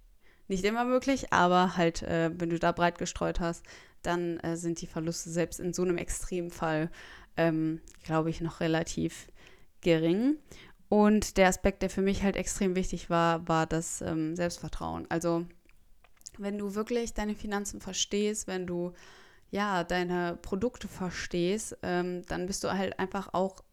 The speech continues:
ja, in Krisen zum Beispiel wie jetzt viel, viel sicherer und viel entspannter einfach. Und, ähm,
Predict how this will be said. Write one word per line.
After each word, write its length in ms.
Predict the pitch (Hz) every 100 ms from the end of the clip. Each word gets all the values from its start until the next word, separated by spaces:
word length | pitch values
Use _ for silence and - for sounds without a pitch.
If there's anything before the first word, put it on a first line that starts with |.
| _ _
ja, 180 | 226 220
in 160 | - 180
Krisen 480 | - 247 240 202
zum 160 | 185 175
Beispiel 460 | 160 170 - 180 170
wie 100 | 160
jetzt 300 | 170 185 - - - -
viel, 220 | - 254
viel 220 | 226 220 185
sicherer 720 | 180 180 180 165 156 165 -
und 200 | 170 175
viel 560 | - - 196 180 185 185 - - - _ _ _ _ _ -
entspannter 640 | 208 208 - 190 190 175
einfach. 540 | 131 156 - 175 185 -
Und, 400 | 170 170 170 -
ähm, 380 | 170 170 175